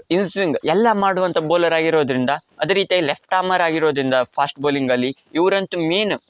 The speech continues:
ಡೆತ್ ಓವರಲ್ಲಿ, ಅದೇ ರೀತಿಯಾಗಿ ಮಿಡ್ಲ್ ಓವರಲ್ಲಿ, ಅದೇ ರೀತಿಯಾಗಿ ಪವರ್ ಪ್ಲೇಲಿ ಇದು ಮೂರು ಕಡೆ ಬುಮ್ರಾ ಯಾವ ರೀತಿ ಹಾಕ್ತಾರೋ ಅದೇ ರೀತಿಯಾಗಿ ಕನ್ಸಿಸ್ಟೆನ್ಸಿಯಾಗಿ ಬೌಲಿಂಗ್ ಲೈನಪ್‌ನ ನಡೆಸುವಂಥವ್ರು ಆಗಿರೋದ್ರಿಂದ ಇವ್ರು ಮೇನ್ ಬುಮ್ರಾ ತರುವೆ ಟ್ರೆಂಟ್ ಬೋಲ್ಟ್ ಅವರು ಕೂಡ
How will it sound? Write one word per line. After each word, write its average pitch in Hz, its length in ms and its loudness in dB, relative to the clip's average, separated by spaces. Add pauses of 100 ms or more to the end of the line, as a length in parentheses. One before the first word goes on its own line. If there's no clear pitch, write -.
(180)
ಡೆತ್ - 260 -4
ಓವರಲ್ಲಿ, 180 400 2
ಅದೇ 175 200 -2
ರೀತಿಯಾಗಿ 165 540 0 (920)
ಮಿಡ್ಲ್ 170 260 0
ಓವರಲ್ಲಿ, 175 440 2 (260)
ಅದೇ 156 140 2
ರೀತಿಯಾಗಿ 165 360 -2
ಪವರ್ 190 200 0
ಪ್ಲೇಲಿ 127 280 -2
ಇದು 160 160 -2
ಮೂರು 175 300 0
ಕಡೆ 160 180 0
ಬುಮ್ರಾ 185 380 0
ಯಾವ 175 180 2
ರೀತಿ 170 180 -4
ಹಾಕ್ತಾರೋ 156 400 0
ಅದೇ 151 320 2
ರೀತಿಯಾಗಿ 170 580 0
ಕನ್ಸಿಸ್ಟೆನ್ಸಿಯಾಗಿ 160 1000 -2
ಬೌಲಿಂಗ್ 151 380 -2
ಲೈನಪ್‌ನ 143 520 -2
ನಡೆಸುವಂಥವ್ರು 135 640 -4
ಆಗಿರೋದ್ರಿಂದ 117 560 -4 (800)
ಇವ್ರು 190 180 4
ಮೇನ್ 180 320 -2 (880)
ಬುಮ್ರಾ 180 320 -2
ತರುವೆ 185 360 2 (280)
ಟ್ರೆಂಟ್ 160 220 -2
ಬೋಲ್ಟ್ 170 280 0
ಅವರು 170 180 2
ಕೂಡ 160 240 -2